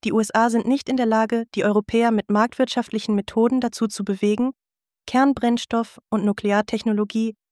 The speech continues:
made in America zu erwerben. Man muss die daher im Austausch für die Aufhebung der Sanktionen dazu zwingen. Nach seiner Insolvenz im Jahr zweitausendsiebzehn leckte Westinghouse seine Wunden in der Ukraine.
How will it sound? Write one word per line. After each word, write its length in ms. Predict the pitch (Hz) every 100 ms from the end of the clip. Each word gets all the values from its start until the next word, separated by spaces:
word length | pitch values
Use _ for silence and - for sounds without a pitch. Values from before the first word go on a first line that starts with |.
| _
made 360 | 208 220 247 -
in 140 | 233 214
America 500 | 196 202 214 220 233
zu 140 | -
erwerben. 540 | 233 208 185 190 208 - _ _ _ -
Man 120 | 214
muss 180 | 233 -
die 140 | 247
daher 360 | 220 214 220 202
im 100 | -
Austausch 640 | 214 240 - 233 240 -
für 140 | - 208
die 160 | 202
Aufhebung 540 | 233 269 - 208 202 202
der 80 |
Sanktionen 600 | 190 202 202 - 220 220 - _ _
dazu 260 | 226 - 233
zwingen. 500 | - 254 226 190 202 _ _ _ _
Nach 140 | - -
seiner 280 | 247 254 240
Insolvenz 640 | 262 269 247 262 254 -
im 180 | - 214
Jahr 220 | 208 220
zweitausendsiebzehn 1400 | 214 - 247 285 247 233 233 220 226 226 - 226 220 220 - _ _ -
leckte 540 | 262 - - 208 202 - _ -
Westinghouse 720 | 247 - 269 226 233 233 -
seine 280 | 214 220 202
Wunden 480 | 196 190 202 202 - _ _
in 100 | -
der 160 | 214 214
Ukraine. 500 | 220 226 202 190 196